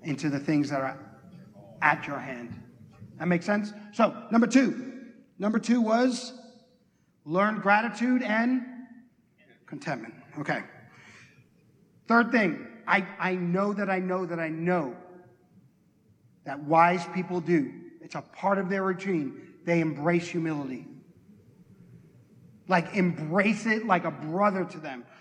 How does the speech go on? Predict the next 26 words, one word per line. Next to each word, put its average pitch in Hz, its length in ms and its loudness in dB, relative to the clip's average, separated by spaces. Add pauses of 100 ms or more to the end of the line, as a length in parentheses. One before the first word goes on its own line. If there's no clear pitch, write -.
(120)
And 190 160 0
it 185 40 0
reminds 190 640 0
them 156 180 -4
that 147 260 -10
you 269 480 2
don't 220 380 -2
know 196 340 0 (100)
everything. 165 800 -4 (3000)
The 190 140 2
wisest 254 840 2
people 285 340 2
that 247 120 0
I 214 200 2
know 226 640 0 (140)
have 208 320 2 (140)
"I 226 260 4
don't 240 420 0
know" 208 360 2
as 190 180 0
a 190 60 2
regular 220 540 0
part 202 300 0
of 202 100 -4
their 185 160 2
vocabulary. 165 840 -2